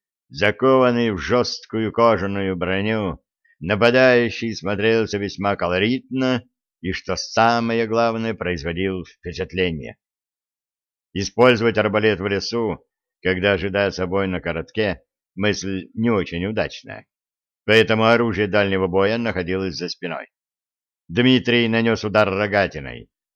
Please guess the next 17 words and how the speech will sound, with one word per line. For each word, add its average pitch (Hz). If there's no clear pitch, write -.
Длинный 110
широкий 107
наконечник 101
легко 98
пронзил 95
грудь 101
противника 107
до 98
самой 113
ограничительной 95
планки. 87
Второй 139
пришёл 151
в -
себя 147
очень 143
быстро 113